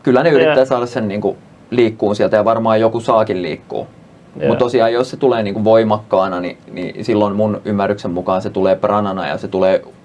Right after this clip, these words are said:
Speaker 1: selkärangan ulkopuolella. Ja se saattaa niinku tulla täältä selkärangan ulkopuolelta ja tulla tohon eteen ja sit se tulee samalla sieltä sisältä.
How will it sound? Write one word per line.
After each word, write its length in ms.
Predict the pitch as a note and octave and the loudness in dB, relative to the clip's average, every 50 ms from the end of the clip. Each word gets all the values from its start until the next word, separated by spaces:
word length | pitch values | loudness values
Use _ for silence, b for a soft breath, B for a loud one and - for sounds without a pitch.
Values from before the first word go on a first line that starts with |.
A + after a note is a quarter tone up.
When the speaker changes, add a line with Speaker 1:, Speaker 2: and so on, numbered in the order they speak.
| - - - | -20 -20 -10
Speaker 1:
selkärangan 560 | - - A2+ A2 G#2+ G2+ F#2+ F#2+ F#2+ F#2 G2+ | -2 0 0 2 2 0 -2 -2 -4 -4 -4
ulkopuolella. 840 | G2 G2 G2+ G2 - F#2+ - - E2+ D#2 C2+ C#2+ E2 D#2 C#2+ - - - B B B B B B B B - - - - - - - - - - - - - - - - - - - | -2 -2 -2 0 0 -2 -2 -2 -2 -2 0 0 0 -2 -2 -4 -6 -10 B B B B B B B B -20 -20 -20 -20 -20 -20 -20 -20 -20 -20 -20 -20 -20 -20 -20 -20 -20 -18 -16
Ja 60 | - | -14
se 80 | - F2+ | -8 -2
saattaa 380 | F2+ F#2 F2+ - - G#2+ G#2 | -2 0 0 0 0 -2 -2
niinku 200 | G#2 G#2 G2 G#2+ G#2 - | 0 -2 -2 -4 -2 0
tulla 200 | A2 G#2 G2+ G#2 | 2 2 2 2
täältä 280 | - - G#2+ G2+ G#2 | 2 0 0 0 0
selkärangan 560 | G#2 A2+ G#2+ G#2+ G#2+ G#2 G2+ G2+ G2 G2+ G2 | 0 0 0 2 2 2 0 0 -2 -4 -2
ulkopuolelta 760 | G2+ G2+ G2+ F#2+ - G2+ F2+ G2 F#2+ F#2+ E2 E2+ E2+ - F2+ | -2 -2 0 0 0 0 2 2 2 4 4 2 2 2 0
ja 100 | F2 F2+ | 0 0
tulla 240 | F2 - G2 F#2 G2 | 0 2 2 2 0
tohon 360 | - - - G#2 G#2+ G2+ G2+ | 0 -2 -2 -2 0 0 0
eteen 480 | G#2+ G#2+ - - D2+ D#2+ - - - - | 0 0 0 0 0 2 2 0 0 -4
ja 80 | - G2 | -6 -6
sit 160 | G2+ F#2 F#2 | -6 -6 -6
se 80 | - A2 | -4 -2
tulee 260 | G2+ F#2+ F#2 F#2+ G2 | 0 2 2 2 2
samalla 360 | - G2+ F#2+ F#2 F2 D2+ - | 0 -2 -2 0 0 0 0
sieltä 260 | - - C#3+ D#3 - | 0 -2 -4 -4 -4
sisältä. 420 | - - E2 - E2 D#2+ - - | -8 -6 -4 -2 -4 -4 -4 -8